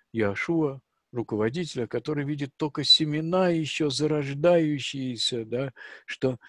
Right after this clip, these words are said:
не, не, э, не хватило духу изгнать народы, да, ещё все п-, ещё, э,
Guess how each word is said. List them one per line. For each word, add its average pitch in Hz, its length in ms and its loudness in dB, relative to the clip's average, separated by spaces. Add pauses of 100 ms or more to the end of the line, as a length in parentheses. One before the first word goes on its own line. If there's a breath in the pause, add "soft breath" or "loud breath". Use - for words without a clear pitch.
(140 loud breath)
не, 143 400 0
не, 143 380 0
э, 139 580 -2
не 147 180 -2
хватило 143 580 0
духу 143 440 -2
изгнать 131 440 -2
народы, 127 680 -2 (1000)
да, 123 240 -8 (340)
ещё 151 340 0
все 143 280 2
п-, 135 340 -4
ещё, 143 600 2 (300 soft breath)
э, 123 480 0